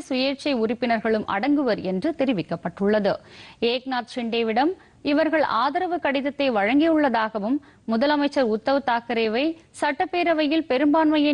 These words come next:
நிரூபிக்க செய்யும் நடவடிக்கைகளில் ஈடுபட்டு வருவதாகவும்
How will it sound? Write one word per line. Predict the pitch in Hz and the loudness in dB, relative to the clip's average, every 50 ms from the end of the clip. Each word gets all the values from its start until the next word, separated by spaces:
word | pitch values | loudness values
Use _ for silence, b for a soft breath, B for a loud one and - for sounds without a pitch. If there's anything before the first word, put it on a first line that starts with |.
| 269 262 | 2 2
நிரூபிக்க | 269 262 285 254 254 269 - 277 277 - 269 | 2 2 2 0 0 0 0 -2 -2 0 0
செய்யும் | 262 240 262 254 240 214 196 | 0 2 2 2 2 2 0
நடவடிக்கைகளில் | 196 214 254 269 285 285 247 - 277 262 - 254 247 269 294 285 - 202 214 | 0 0 0 -2 -2 -2 -4 -4 -4 -2 -2 0 0 2 0 0 -2 -2 -2
ஈடுபட்டு | 269 320 339 - 370 294 - 311 277 | 0 0 0 0 -2 0 0 0 0
வருவதாகவும் | 247 240 233 226 220 220 208 208 - 208 208 254 285 294 | 0 0 0 0 0 0 -2 -2 -4 -4 -4 -2 -4 -4